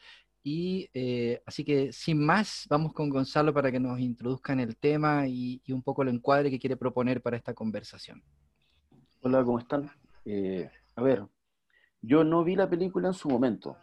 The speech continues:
Speaker 2: eh, cuando estuvo, cuando se ganó, eh, cuando ganó Cannes, cuando ganó los Óscares que ganó.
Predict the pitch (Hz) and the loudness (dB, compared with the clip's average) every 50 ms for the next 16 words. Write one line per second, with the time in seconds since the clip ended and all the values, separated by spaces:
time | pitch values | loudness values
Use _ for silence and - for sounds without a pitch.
0 | _ _ _ _ _ _ _ 113 110 104 104 104 95 104 104 104 95 - _ - | _ _ _ _ _ _ _ -4 -4 -2 -2 -4 -4 -6 -6 -6 -10 -14 _ -12
1 | - 117 120 117 117 113 107 95 101 - _ _ _ _ _ _ _ _ _ _ | -6 -2 0 2 4 2 2 0 -2 -10 _ _ _ _ _ _ _ _ _ _
2 | _ _ - 107 107 101 101 - 113 110 107 104 117 123 127 127 123 113 101 117 | _ _ -12 -8 -8 -8 -6 -2 0 2 2 4 6 6 6 6 4 4 4 4
3 | 110 104 - 113 107 107 110 107 117 123 120 120 135 147 151 151 160 - - - | 4 4 2 0 0 2 2 4 4 2 4 4 4 4 4 2 0 -4 -10 -8
4 | - 117 110 117 123 117 117 117 110 110 117 117 107 101 92 95 98 - - 131 | -6 -4 0 0 2 2 2 2 2 0 0 0 0 -2 -4 -6 -8 -6 -6 -8
5 | 131 - - 120 113 120 - - 107 101 104 104 127 143 143 143 | -8 -6 -8 -8 -6 -4 -6 -4 -2 -2 -2 0 0 0 -2 -2